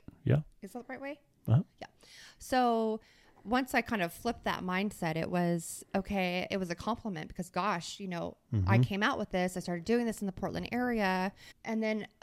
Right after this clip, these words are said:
Speaker 2: a ton of other people in the area started doing it. But you know what? That's great. That's great. And I shouldn't keep that to myself. And
Speaker 1: Mm-hmm.
Speaker 2: I, you know, and it was a compliment because it was, that means it was a really good idea.
Speaker 1: Yeah.
Speaker 2: So this tape back method,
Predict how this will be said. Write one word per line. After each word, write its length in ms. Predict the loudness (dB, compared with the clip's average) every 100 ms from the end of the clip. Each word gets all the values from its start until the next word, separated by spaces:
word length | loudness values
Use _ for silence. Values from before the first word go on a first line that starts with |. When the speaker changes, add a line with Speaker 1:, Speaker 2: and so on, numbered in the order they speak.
| -4
Speaker 2:
a 80 | -4
ton 220 | -2 -4
of 100 | 0
other 220 | 0 0
people 280 | -2 -4 -4
in 40 | -4
the 100 | -4
area 240 | -2 -2
started 260 | -2 -4 -2
doing 240 | -2 -2 -2
it. 100 | -2
But 100 | -2
you 80 | 0
know 80 |
what? 100 | 2
That's 220 | 2 -2 -4
great. 720 | -2 2 2 0 -8 -12 -12 -14 _ _ _ _
That's 180 | -8 -8
great. 460 | -4 0 0 -2 -10 -4
And 100 | 0
I 120 | 2
shouldn't 600 | 0 -4 -6 -6 -10 -16 -20 _ _ -20
keep 240 | -8 -6 -6
that 180 | -12 -10
to 100 | -10
myself. 540 | -10 -6 -4 -2 -2 -2
And 180 | 0 4
Speaker 1:
Mm-hmm. 80 | 4
Speaker 2:
I, 100 | 4
you 140 | -2
know, 220 | 0 0
and 120 | 0 -2
it 80 |
was 120 | -2 -6
a 40 |
compliment 480 | -4 -6 -4 -6 -6
because 260 | -6 -6 -6
it 80 |
was, 120 | -8 -8
that 220 | -2 0
means 200 | 0 -2
it 60 | -4
was 120 | -8
a 60 | -4
really 200 | -2 -2
good 140 | -2 -2
idea. 560 | -2 -2 0 0 -2 -12 _ _ 8
Speaker 1:
Yeah. 160 | 8 8 _ _
Speaker 2:
So 160 | -6 0
this 200 | 0 0
tape 300 | -2 -2 0
back 280 | 2 2 2
method, 540 | -2 -2 -2 -6 -6